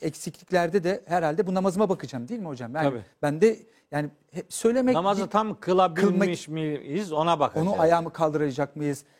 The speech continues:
Speaker 1: Benim hayatım niye yanlış, neden bunlar başıma geliyor, neden bunlar öyle geliyor? Yani İslam bir sigorta şirketi değil sonuçta hocam. Sizi dinlendirmek anlamına da söylüyorum.
Speaker 2: Hı hı.
Speaker 1: Ee, namaz kılınca, oruç tutunca işte hemen her şey güllük gülistanlık olacağını da düşünüyoruz bu anlamda. Yani bir, böyle bir garantimiz yok herhalde. İkincisi de,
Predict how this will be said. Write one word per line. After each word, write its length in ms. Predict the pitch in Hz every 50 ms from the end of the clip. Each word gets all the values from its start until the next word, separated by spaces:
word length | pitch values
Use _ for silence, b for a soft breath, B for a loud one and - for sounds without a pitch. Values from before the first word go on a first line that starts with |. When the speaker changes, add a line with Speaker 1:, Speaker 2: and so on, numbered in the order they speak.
| b b -
Speaker 1:
Benim 180 | 175 202 202
hayatım 380 | 175 202 202 202 202 202 208 202
niye 120 | 202 208
yanlış, 260 | 202 196 202 190 - - 220 185 185 196 185 175 170 165 165 170
neden 300 | 190 185 214 208 202 185
bunlar 300 | 202 196 196 190 185 175
başıma 280 | 190 - - 196 196
geliyor, 320 | 190 185 202 196 202 196 180
neden 300 | 139 131 170 190 185 175
bunlar 200 | 196 196 202 196
öyle 180 | 196 202 196
geliyor? 220 | 190 196 196 196 190
Yani 180 | 202 196 185 -
İslam 320 | 202 - - - 247 233
bir 40 | 208
sigorta 380 | 208 - - 208 220 208 - 214
şirketi 400 | - - 190 - 214 180 202 180
değil 100 | 202 185
sonuçta 360 | - 170 156 131 - - 175
hocam. 180 | 143 127 131 123
Sizi 180 | - 175 156
dinlendirmek 480 | 143 160 165 165 165 165 165 165 160 -
anlamına 360 | 156 156 156 156 165 165 156
da 160 | 147 139 135 -
söylüyorum. 440 | - - - 135 123 120 123 120 117 b b b b b
Speaker 2:
Hı 60 | b 113
hı. 140 | 113 190
Speaker 1:
Ee, 200 | 185 180 170 165
namaz 260 | 180 214 214 208 202 -
kılınca, 240 | - 202 170 156
oruç 220 | 170 190 202 185 -
tutunca 480 | - 185 - 208 190 170 180 180 180 -
işte 300 | 175 - - - 190 175
hemen 240 | 175 196 196 190 190
her 120 | 196 196
şey 160 | 180 - 208 170
güllük 220 | 156 190 180 185
gülistanlık 400 | - 170 - - 185 190 190 -
olacağını 600 | 170 165 170 165 165 175 175 175 180 175 - 151
da 160 | 143 139 123
düşünüyoruz 480 | 117 110 - - 127 120 113 107 104 107
bu 60 | 117
anlamda. 500 | 117 113 113 113 113 110 127 151 190 180 b b b b b b b b
Yani 320 | - 151 170 170 170 170 - -
bir, 340 | 151 170 208 196 208 -
böyle 220 | 165 185 190 196 180
bir 80 | 180
garantimiz 460 | 170 190 196 202 196 - 196 185 147 151
yok 140 | 143 -
herhalde. 340 | 143 135 135 131 139 175 220 220
İkincisi 500 | - 160 - 196 190 196 185 - 214 190
de, 120 | 240